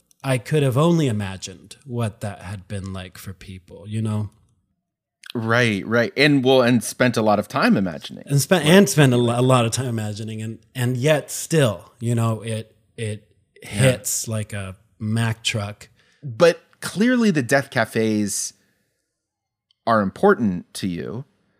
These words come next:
Speaker 2: So I would imagine, even though they didn't fully prepare you for the embodied experience of losing your dad, it seems like they did something.
Speaker 1: Oh, absolutely. Don't get me wrong.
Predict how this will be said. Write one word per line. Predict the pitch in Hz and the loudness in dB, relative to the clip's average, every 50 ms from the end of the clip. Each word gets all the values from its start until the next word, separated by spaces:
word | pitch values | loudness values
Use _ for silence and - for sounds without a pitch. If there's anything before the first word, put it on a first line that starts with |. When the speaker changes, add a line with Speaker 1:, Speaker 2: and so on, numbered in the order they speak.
| _ - | _ -10
Speaker 2:
So | - - 156 | -2 2 4
I | 143 | 4
would | 127 120 | 6 6
imagine, | 123 117 117 117 123 131 135 139 131 117 123 117 113 107 107 104 98 - _ _ _ _ _ _ _ _ _ | 6 4 4 4 4 4 4 2 2 2 0 2 2 2 2 2 0 -2 _ _ _ _ _ _ _ _ _
even | - 151 147 135 139 131 120 | -8 -4 -2 2 2 4 4
though | 120 113 113 | 4 4 4
they | 107 110 107 | 2 0 -2
didn't | 104 101 92 123 131 123 120 113 107 95 - _ _ _ | -2 -4 -2 -2 0 0 2 0 0 -2 -4 _ _ _
fully | - - - - 139 131 131 127 123 117 | -20 -18 -8 0 2 2 4 4 4 2
prepare | - - 110 95 - - 95 87 85 85 | 0 -2 -4 -6 -4 -6 -8 -6 -6 -6
you | 82 80 - - 50 50 - - 127 _ _ _ _ | -8 -10 -10 -12 -12 -14 -16 -20 -20 _ _ _ _
for | - - - - 107 101 95 92 | -20 -16 -10 -4 -2 -2 -2 -2
the | 82 87 90 87 87 82 80 82 - - - _ _ _ _ _ _ _ - | -4 -6 -8 -8 -8 -10 -10 -12 -14 -16 -18 _ _ _ _ _ _ _ -6
embodied | 104 98 - 92 92 92 90 87 87 | -6 -4 -4 -4 -4 -4 -6 -8 -10
experience | 85 - - - - 87 85 85 82 78 - - | -12 -14 -14 -14 -12 -10 -10 -8 -10 -12 -12 -14
of | 87 87 | -14 -12
losing | 87 85 87 - 87 80 | -12 -12 -12 -12 -12 -12
your | 87 80 71 | -12 -12 -12
dad, | - 78 58 60 50 - - - _ _ _ _ _ _ _ _ _ _ _ _ _ _ _ _ _ _ _ _ _ _ _ _ _ _ _ _ _ _ - | -12 -12 -12 -10 -12 -14 -16 -18 _ _ _ _ _ _ _ _ _ _ _ _ _ _ _ _ _ _ _ _ _ _ _ _ _ _ _ _ _ _ -6
it | 123 120 - | -4 -4 -2
seems | - 156 147 135 120 107 | 0 0 2 2 2 2
like | 110 101 92 - - - _ _ _ _ | 0 0 -2 -4 -10 -20 _ _ _ _
they | - 117 | -2 -2
did | 104 98 101 85 - | -2 -2 -2 -4 -4
something. | - - 143 139 127 104 - - - - - - _ - - | -4 0 0 0 0 0 -6 -10 -18 -18 -18 -20 _ -14 -8
Speaker 1:
Oh, | 147 139 127 104 - - _ - - | -4 -4 -4 -4 -6 -10 _ -14 -8
absolutely. | 123 127 117 - - 107 110 127 120 104 95 98 | -8 -6 -6 -6 -8 -6 -6 -6 -6 -6 -8 -10
Don't | 87 110 107 | -10 -10 -10
get | 98 98 98 | -10 -10 -10
me | 92 85 | -10 -8
wrong. | 87 113 123 107 - - - | -6 -4 -4 -4 -6 -10 -18